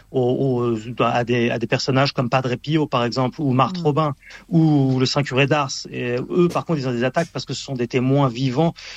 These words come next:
Speaker 1: euh, de, de, eh ben de, de, du Christ à travers leur message. Or, le démon n'a pas besoin de s'attaquer aux autres puisqu'ils se séduisent eux-mêmes. Donc, euh, je
Speaker 2: Mm-hmm.
Speaker 1: le,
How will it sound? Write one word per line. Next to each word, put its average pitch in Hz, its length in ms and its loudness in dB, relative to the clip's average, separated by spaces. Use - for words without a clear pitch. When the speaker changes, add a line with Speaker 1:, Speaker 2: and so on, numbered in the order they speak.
Speaker 1:
euh, 120 220 2
de, 117 280 2
de, 110 360 -2
eh 131 80 -2
ben 110 140 0
de, 107 180 -2
de, 113 200 0
du 113 160 0
Christ 175 400 0
à 123 100 0
travers 123 260 2
leur 117 100 0
message. 139 420 0
Or, 151 240 0
le 135 320 2
démon 139 400 2
n'a 131 120 0
pas 139 120 0
besoin 131 220 0
de 143 60 -2
s'attaquer - 300 -4
aux 131 200 2
autres 175 380 0
puisqu'ils 127 640 -2
se - 120 -2
séduisent 131 400 2
eux-mêmes. 139 400 2
Donc, 139 340 0
euh, 131 300 2
je 208 100 4
Speaker 2:
Mm-hmm. 190 140 4
Speaker 1:
le, 156 240 2